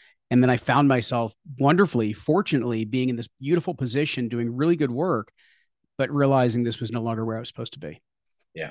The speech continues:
Speaker 1: And that began a transition, which was about eight years ago now, of, of ultimately transitioning out of, out of that business, out of my business, um, and then getting into a lot of the work that I do now, which is a very different form of,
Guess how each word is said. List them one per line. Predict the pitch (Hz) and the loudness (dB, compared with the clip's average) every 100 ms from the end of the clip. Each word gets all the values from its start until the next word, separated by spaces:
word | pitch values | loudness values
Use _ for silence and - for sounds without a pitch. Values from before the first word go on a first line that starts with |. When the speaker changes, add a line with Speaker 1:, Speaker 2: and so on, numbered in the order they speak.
| - | -4
Speaker 1:
And | 117 117 113 | -2 0 -2
that | 113 - | -4 -2
began | 117 120 110 | -2 -2 -2
a | |
transition, | - 120 113 120 - 110 | -2 -2 0 0 0 -2
which | 113 - | -2 -2
was | 110 | -2
about | 113 107 107 | 0 -2 -2
eight | 139 147 | -2 -2
years | 123 113 | -2 -4
ago | 113 110 | -4 -4
now, | 107 107 107 107 _ _ _ _ | -4 -4 -8 -10 _ _ _ _
of, | 117 113 113 110 107 | -2 0 0 -2 -4
of | - 120 | -4 0
ultimately | 127 127 123 117 | 2 2 -2 -2
transitioning | - 120 110 127 127 120 117 | 0 0 2 0 0 -4 -4
out | 113 120 | -2 0
of, | 131 120 107 - | 2 0 -6 -8
out | 123 | -6
of | 123 | -2
that | 131 131 | -2 -2
business, | 127 117 113 | -4 -6 -6
out | 110 | -4
of | |
my | 107 123 | 0 0
business, | 120 110 113 113 - _ _ _ _ - | 0 0 -2 -4 -8 _ _ _ _ -4
um, | 120 113 110 107 104 - _ _ _ _ _ | 0 2 2 0 -2 -8 _ _ _ _ _
and | 135 127 117 117 127 | 2 4 4 2 0
then | 127 120 | 2 2
getting | 120 135 123 | 2 0 2
into | 123 120 117 | -2 -4 -8
a | |
lot | 117 113 | -6 -6
of | |
the | 107 | -6
work | 110 110 - | -2 -4 -2
that | 107 | -4
I | |
do | 104 110 | 0 0
now, | 117 113 110 | 2 2 2
which | 110 107 | 0 -4
is | 110 | -4
a | |
very | 107 110 | -2 -2
different | 101 110 110 | -4 -6 -8
form | - 113 107 | -4 -2 0
of, | 107 104 104 | -2 -4 -8